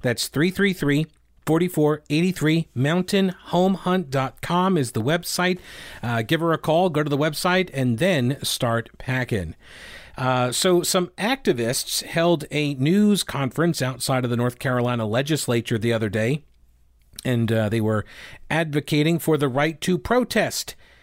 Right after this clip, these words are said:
uh, which means, uh, to shut down all legislative work. That's what it <laughs> means when the <laughs> activists say, "We have the right to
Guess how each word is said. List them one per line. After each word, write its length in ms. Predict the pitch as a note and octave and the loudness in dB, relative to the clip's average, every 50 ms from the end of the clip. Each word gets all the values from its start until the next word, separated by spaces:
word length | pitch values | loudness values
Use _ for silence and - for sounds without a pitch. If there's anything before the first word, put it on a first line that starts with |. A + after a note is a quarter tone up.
| _ _ _ _ - | _ _ _ _ -6
uh, 180 | C#3+ C3+ C3 B2+ | -2 0 0 2
which 240 | C3+ C#3 - - C#3+ | 2 0 -2 -2 -2
means, 580 | D3+ D3+ D3+ D3+ D3+ D3 C#3+ C3 - - - - _ - | 0 2 2 2 2 2 0 0 -2 -2 -4 -6 _ -8
uh, 220 | - D3 C#3+ C#3+ C#3 | -4 -2 -2 -2 -2
to 260 | - - D3 C3+ C3 | -2 0 0 0 0
shut 320 | C3 - - G3 - - | 0 0 -2 -4 -4 -4
down 540 | - E3 F3 E3+ F3 E3+ E3+ E3+ E3+ E3+ E3+ E3 | -4 -2 0 0 2 2 2 2 2 2 0 0
all 380 | - - D3+ D#3+ D#3+ D#3 D3+ | -2 0 0 2 2 2 2
legislative 460 | D3+ D3+ C#3+ C#3+ B2+ C#3+ C#3 C3 B2 | 0 0 -2 -2 -2 -2 -2 0 0
work. 300 | B2 B2 F#2+ E2 - - - _ _ - | 0 -2 -2 -4 -8 -14 -20 _ _ -12
That's 300 | - A#2 A2 - - - | -8 -8 -8 -6 -6 -4
what 100 | B2+ A2+ | -4 -4
it 80 | A#2 A#2 | -4 -2
<laughs> 80 | C3 C#3 | -2 -2
means 420 | - - - - - - - - | -2 -4 -8 -8 -6 -6 -6 -6
when 320 | B2 A2 G#2+ A2+ A2+ A2+ | -6 -4 -4 -2 -2 -2
the 140 | A#2+ B2 B2 - _ - - - - - C3+ | -2 -4 -6 -8 _ -8 -8 -8 -8 -10 -10
<laughs> 500 | - - - - - - - - - - | -10 -8 -10 -8 -8 -8 -8 -8 -6 -2
activists 460 | F3 F#3+ G3 F#3 - F#3+ F3 F3+ E3+ | 0 0 0 0 0 0 2 2 0
say, 320 | - - - F3+ E3+ E3 D#3+ | 0 0 0 2 2 2 2
"We 580 | D#3 D3 D#3 A3 D4 D#4 D4 C#4 B3 G#3+ - - - - - | 2 2 2 2 2 2 2 2 2 0 -2 -4 -10 -20 -12
have 300 | - G3 A3+ C4 B3+ G#3+ | -6 -2 0 0 0 2
the 120 | G#3 G#3+ G3 | 2 2 2
right 340 | F#3+ G#3+ A#3+ B3+ B3 F#3 - | 4 4 2 2 2 0 0
to 240 | - A#3+ A3 F3+ | 0 -2 -2 -2